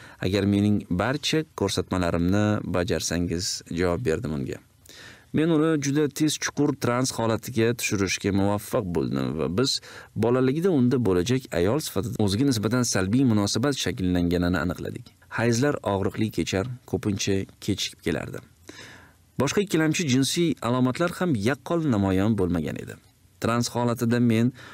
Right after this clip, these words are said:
unga ayollik nafosati, onalik, erga tegish, normal jinsiy rivojlanish haqida yangi tasavvurlarni berdim.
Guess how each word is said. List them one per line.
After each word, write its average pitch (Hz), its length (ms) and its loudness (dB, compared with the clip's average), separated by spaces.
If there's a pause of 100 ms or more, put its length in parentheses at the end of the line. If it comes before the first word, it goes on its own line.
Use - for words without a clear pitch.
(120)
unga 113 380 4
ayollik 110 500 2
nafosati, 92 680 0 (280)
onalik, 98 600 0 (320)
erga 131 320 2
tegish, 101 440 0 (180)
normal 120 360 2
jinsiy 127 480 2
rivojlanish 117 540 0
haqida 101 400 -2
yangi 101 360 0
tasavvurlarni 90 880 0
berdim. 82 420 -6